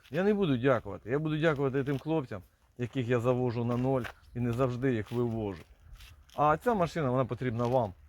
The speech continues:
щоб я їх завіз, щоб вони утримали ворога». І він був правий на всі сто процентів. Так що я дякую вам, люди, за вашу небайдужість, що підтримуєте мене, а я у вашому лиці маю можливість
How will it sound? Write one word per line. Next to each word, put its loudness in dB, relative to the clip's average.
щоб -6
я 2
їх 0
завіз, 0
щоб -8
вони 0
утримали -2
ворога». -6
І 4
він 8
був 4
правий 8
на 4
всі -2
сто -4
процентів. -4
Так 2
що 4
я 10
дякую 4
вам, 8
люди, 4
за 2
вашу 4
небайдужість, 4
що 2
підтримуєте 4
мене, 8
а 6
я 10
у 4
вашому 4
лиці 0
маю 8
можливість 6